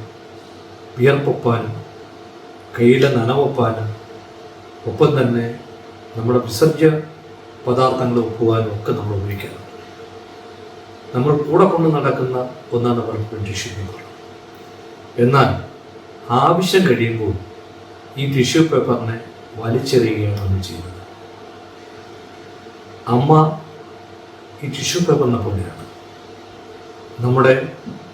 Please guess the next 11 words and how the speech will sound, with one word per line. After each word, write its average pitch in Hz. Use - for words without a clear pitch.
വിയർപ്പിനെ, 139
ദുർഗന്ധത്തെ, 127
നമ്മുടെ 127
ജീവിതത്തിലെ 127
അശുദ്ധികളെ 127
മുഴുവൻ 120
വലിച്ചെടുക്കുന്ന, 101
നമ്മളെ 131
എപ്പോഴും -
പരിശുദ്ധമാക്കി 143
വയ്ക്കുന്ന 101